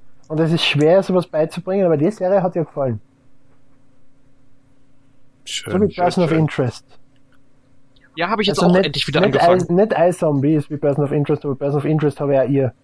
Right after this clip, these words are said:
Speaker 1: eingeredet und sie findet es jetzt toll.
Speaker 3: Ja, ist jetzt endlich wieder gestartet in Deutschland, Emil.
Speaker 1: Ja, ich bin
Speaker 3: Können
Speaker 1: schon
Speaker 3: bald
Speaker 1: fast am
Speaker 3: drüber
Speaker 1: Ende
Speaker 3: reden,
Speaker 1: der
Speaker 3: wenn du
Speaker 1: vierten Staffel.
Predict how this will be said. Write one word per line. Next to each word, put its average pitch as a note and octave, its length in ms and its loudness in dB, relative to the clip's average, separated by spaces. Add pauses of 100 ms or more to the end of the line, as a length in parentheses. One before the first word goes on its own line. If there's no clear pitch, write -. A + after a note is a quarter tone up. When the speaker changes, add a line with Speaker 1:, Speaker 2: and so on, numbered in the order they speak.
(240)
Speaker 1:
eingeredet B2 520 -2
und A#2+ 140 -2
sie C3 100 -20
findet A#2 300 -4
es - 40 -20
jetzt - 240 -14
toll. G2+ 220 -6 (760)
Speaker 3:
Ja, A#2+ 120 -14 (160)
ist D3+ 140 -10
jetzt E3+ 100 -6
endlich E3+ 320 -6
wieder D#3 160 -6
gestartet B2+ 480 -4
in B2 80 -8
Deutschland, A#2 400 -4
Emil. A#2+ 300 -8 (560)
Speaker 1:
Ja, A#2 340 0
ich C3 80 0
bin C3+ 120 -10
Speaker 3:
Können D#3 100 -2
Speaker 1:
schon C#3 60 -2
Speaker 3:
bald D3 200 0
Speaker 1:
fast - 40 -6
am D3+ 80 0
Speaker 3:
drüber C#3 120 2
Speaker 1:
Ende C#3+ 100 4
Speaker 3:
reden, C3 160 2
Speaker 1:
der - 20 0
Speaker 3:
wenn B2+ 100 0
du B2 60 -6
Speaker 1:
vierten B2 320 -6
Staffel. - 460 -10